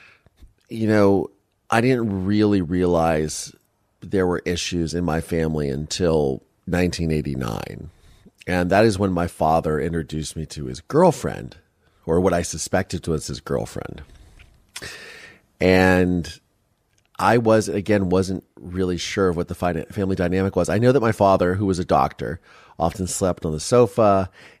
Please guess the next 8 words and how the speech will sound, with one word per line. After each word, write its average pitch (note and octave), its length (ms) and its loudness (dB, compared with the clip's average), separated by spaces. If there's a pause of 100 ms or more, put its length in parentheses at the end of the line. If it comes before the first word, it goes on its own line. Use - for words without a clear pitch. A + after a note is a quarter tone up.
(120)
and F2 680 0 (120)
I G2 280 4
spent G2+ 480 -2 (160)
the, G2 180 -2 (380)
I G#2 140 0
would G#2+ 160 0
say F#2+ 180 -2
ninety-five F#2 1120 0